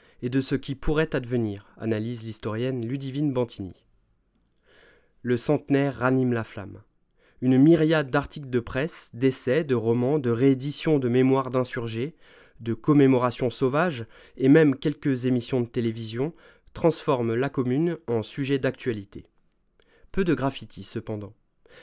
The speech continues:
Mais il faut dire que, après la prise des murs de mille neuf cent soixante-huit, « Mur blanc, peuple muet »,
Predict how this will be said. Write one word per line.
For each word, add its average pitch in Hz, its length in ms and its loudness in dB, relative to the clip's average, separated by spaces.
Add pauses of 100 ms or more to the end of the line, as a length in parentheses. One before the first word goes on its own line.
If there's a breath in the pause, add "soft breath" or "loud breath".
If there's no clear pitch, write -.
(100)
Mais 123 220 4
il 123 160 -4
faut 143 140 -4
dire 160 320 -2
que, 120 340 0
après 131 260 -2
la 120 120 2
prise 147 320 -2
des 131 100 0
murs 135 300 4
de 117 100 -2
mille 123 160 0
neuf 127 140 0
cent 139 160 -4
soixante-huit, « - 760 -6 (400 soft breath)
Mur 147 280 8
blanc, 156 220 6
peuple 143 360 0
muet », 131 340 4